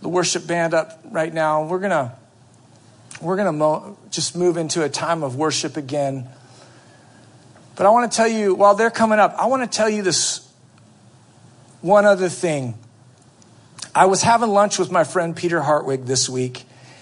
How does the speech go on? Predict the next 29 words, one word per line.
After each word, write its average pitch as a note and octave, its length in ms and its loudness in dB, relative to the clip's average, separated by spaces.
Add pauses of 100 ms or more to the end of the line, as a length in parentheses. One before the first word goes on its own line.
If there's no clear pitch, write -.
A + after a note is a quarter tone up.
(880)
and D3 340 -4
we F#3 140 2
were G3 140 4
at F#3+ 160 4
the F3+ 80 -4
Mexican F3+ 420 -2
restaurant D#3+ 520 2
on D#3 220 -2
Woodlawn, D#3 460 0
which D3 180 -4
I D3+ 60 0
always D3+ 380 0
go D3 160 0
to. C#3 420 -4 (720)
Two F3 140 -2
or E3+ 80 2
three E3+ 160 0
times D#3+ 320 -2
a D#3+ 60 -4
week C#3+ 180 -4
I C3 140 0
eat C#3 160 -8
there. C#3 320 -4 (480)
Number E3 240 -2
thirty-one D#3+ 500 0
on D3+ 140 0
the D3 80 -2
lunch C#3+ 320 -4
menu. C3+ 340 -6